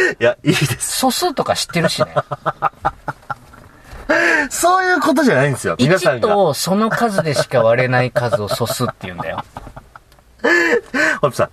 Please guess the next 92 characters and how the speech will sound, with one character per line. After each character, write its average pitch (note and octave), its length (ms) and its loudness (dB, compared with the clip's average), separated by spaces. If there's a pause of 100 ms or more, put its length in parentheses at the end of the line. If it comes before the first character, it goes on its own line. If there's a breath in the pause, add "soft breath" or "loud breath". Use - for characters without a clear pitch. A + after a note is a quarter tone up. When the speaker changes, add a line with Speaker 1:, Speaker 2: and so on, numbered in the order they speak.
(120)
Speaker 1:
そ - 220 2
う D#4 40 4
い D#4 40 0
う - 20 -2
こ C#4+ 100 4
と A#3+ 60 -6
じ G#3+ 100 2
ゃ C#3 40 4
な B2+ 80 4
い - 20 2
で G#2+ 60 0
す。 - 180 -16
Speaker 2:
ん？ C4+ 120 0
Speaker 1:
皆 D#3 180 2
さ C#3+ 120 2
ん C#3 60 0
が E3 100 4
知 - 120 -4
的 B2 240 0
で C3+ 100 2
す B2+ 140 -4
ね D#3 120 4
と C3+ 140 -4
か G2 100 4
頭 B2+ 280 0
い - 20 0
い A#2+ 40 0
で A2+ 80 0
す - 100 -12
ね D#3 100 0
っ F3+ 40 2
て - 100 -12
言 F#2+ 100 -8
っ - 20 -16
て A#2 200 0
ん F2+ 60 -6
の D2+ 100 -6
は、 F2+ 160 2
Speaker 2:
あ、 D3 60 -2
そ - 200 -4
う。 G3 80 -8
Speaker 1:
算 G#3+ 260 2
数 A3+ 240 -2
で F#3+ 140 2
き E3 100 -10
る G3 120 -2
ね G3 140 4
っ F#3 40 0
て D3+ 120 -10
こ A#2 60 -4
と G#2 80 -6
じ F2 60 -4
ゃ E2+ 40 -4
な F2+ 100 0
い F2 80 -4
ん D2+ 80 -10
で。 D#2+ 120 -6
Speaker 2:
あ E3 840 2
ー、 - 20 -6
し - 160 -8
け A#2+ 120 -10
し - 200 -12
け。 A#2+ 120 -8
Speaker 1:
ね。 D3+ 180 0 (280)
う - 60 -12
ん、 F2 480 -8
と G2 60 -10
い G2+ 60 -8
う F2 60 -8
こ F2+ 60 -8
と E2 60 -10
で。 D#2+ 80 -8
で C3 40 4
も C3+ 120 4
本 F3 180 4
当 F3 80 4
に E3 60 4
皆 D#3 160 4
さ G3+ 80 4
ん。 - 20 0
Speaker 2:
夏、 - 40 0
夏 B3 120 -2
の B3+ 160 2
七 B3 260 2
草 D3+ 220 -2
と A#2 100 -4
か - 120 -4
も F2 100 -8
言 G2+ 160 -2
え A#2 140 2
る B2 100 -2
よ。 C3+ 100 0